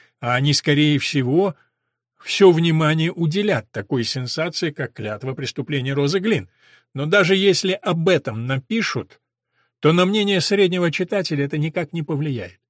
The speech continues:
Ее пытались очернить, но их быстро поставили на место. Вот и все, что почерпнет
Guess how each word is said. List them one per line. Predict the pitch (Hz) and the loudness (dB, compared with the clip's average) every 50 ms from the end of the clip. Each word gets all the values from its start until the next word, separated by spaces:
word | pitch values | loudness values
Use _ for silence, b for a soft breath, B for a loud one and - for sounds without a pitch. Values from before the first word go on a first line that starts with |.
| _ _ _ _ _ _ _ _ _ _ _ _ _ _ - | _ _ _ _ _ _ _ _ _ _ _ _ _ _ 0
Ее | 214 220 220 233 240 220 185 - | 2 4 4 6 6 6 6 4
пытались | - 190 185 - - 190 170 156 147 147 139 - | 4 2 0 2 4 2 4 4 2 2 2 2
очернить, | 165 156 147 - 180 175 185 202 226 262 277 - - - - | 0 0 2 2 2 2 2 0 0 0 -2 -2 -4 -4 0
но | 226 196 | 0 2
их | 196 185 151 | 2 2 0
быстро | 143 151 208 233 220 - - - 196 190 | 2 2 2 2 2 0 0 2 2 2
поставили | 160 - 185 151 - - 196 185 170 170 165 165 | 2 2 0 0 0 2 2 4 4 4 2 2
на | 165 165 160 | 2 2 2
место. | 151 131 101 - - - 90 | 2 0 -2 -4 -6 -10 -14
Вот | 87 123 131 143 139 - | -8 -2 -2 -2 0 -2
и | 143 | -4
все, | 120 - - - 165 156 | -4 -2 -2 -2 0 0
что | - - - - 113 98 | 0 -2 -6 -8 -10 -10
почерпнет | _ - 120 - - - 131 123 - - 135 135 147 139 - - - | _ -12 -10 -8 -6 -6 -6 -8 -6 -6 -4 -2 -2 -4 -6 -8 -20